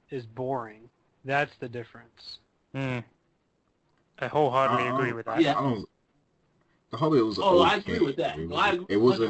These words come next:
Speaker 4: understand.
Speaker 3: it doesn't stand up against, you know, the original Lord of the Rings movies, but,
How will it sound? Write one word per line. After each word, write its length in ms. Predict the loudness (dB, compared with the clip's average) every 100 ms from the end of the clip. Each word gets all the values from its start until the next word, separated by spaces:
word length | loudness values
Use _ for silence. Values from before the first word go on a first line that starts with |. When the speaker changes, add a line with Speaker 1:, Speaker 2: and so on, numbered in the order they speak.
| -4
Speaker 4:
understand. 280 | -10 -10 -4
Speaker 3:
it 60 |
doesn't 320 | -2 -2 -6
stand 440 | -8 -6 -6 -6 -6
up 220 | -6 -8
against, 460 | -10 -8 -8 -12 -12 -10
you 80 | -8
know, 180 | -8
the 200 | -8 -8
original 840 | -6 -6 -6 -6 -6 -4 -4 -6 -10
Lord 200 | -6 -6
of 60 | -4
the 80 | -2
Rings 340 | -2 -2 -4
movies, 400 | -6 -6 -6 -6
but, 420 | -6 -6 -4 -8